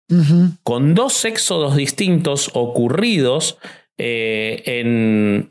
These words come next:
Speaker 2: en el pueblo Ixo, que de nuevo no eran egipcios.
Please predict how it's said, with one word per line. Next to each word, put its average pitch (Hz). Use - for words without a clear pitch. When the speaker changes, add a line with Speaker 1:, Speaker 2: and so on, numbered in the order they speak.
Speaker 2:
en 123
el 113
pueblo 175
Ixo, 196
que 180
de 131
nuevo 165
no 165
eran 208
egipcios. 165